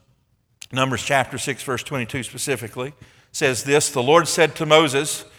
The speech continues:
'Tell Aaron and his sons.'" Aaron was Moses' brother through whom the Levitical priestly line was established. So he's talking to the priest.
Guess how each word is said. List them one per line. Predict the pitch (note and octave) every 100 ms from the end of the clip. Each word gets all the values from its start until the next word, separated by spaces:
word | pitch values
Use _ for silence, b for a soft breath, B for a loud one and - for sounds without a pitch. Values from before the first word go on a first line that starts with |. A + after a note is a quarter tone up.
| b b b
'Tell | - F3+ E3+
Aaron | E3 E3 G#3 G#3+ G#3+ G3+ -
and | D#3+
his | D3+ D3+
sons.'" | - D3+ A2 G#2+ -
Aaron | D3 D3 E3 F#3 F3+ B B B
was | B2 A2
Moses' | C3+ D3 C3 C3+ A2
brother | A2+ C#3 C#3 D3+ F3 F3 - _ _ _
through | - D3 D3+ D#3
whom | C#3+ D3 D#3 E3 F3+
the | B2+ A#2+
Levitical | A#2+ C3+ D3+ - D#3
priestly | - E3 D3 C3+ - D3
line | C3 B2 A#2+ B2 C3+ D3
was | C#3 C3
established. | - B2 G#2 F#2+ C3 - - _ b b -
So | F3
he's | C#3+
talking | - F3+ F#3 F#3+
to | - D#3
the |
priest. | - B3+ A#3+ A#2 - -